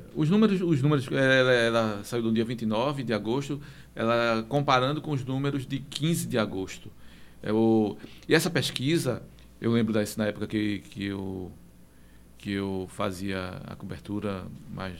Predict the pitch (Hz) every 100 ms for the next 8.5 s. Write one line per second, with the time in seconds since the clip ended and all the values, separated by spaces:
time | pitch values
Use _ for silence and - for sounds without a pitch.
0 | 87 95 92 95 - 98 92 101 95 95
1 | 95 95 95 101 98 101 92 - 98 113
2 | - 113 - - - - - - - -
3 | 113 113 120 120 117 127 113 113 127 120
4 | 110 - 110 104 101 - - - - -
5 | 113 113 113 143 139 131 143 139 151 143
6 | 127 135 135 139 170 127 104 95 - -
7 | - - - - 139 135 139 135 131 165
8 | - 160 117 104 101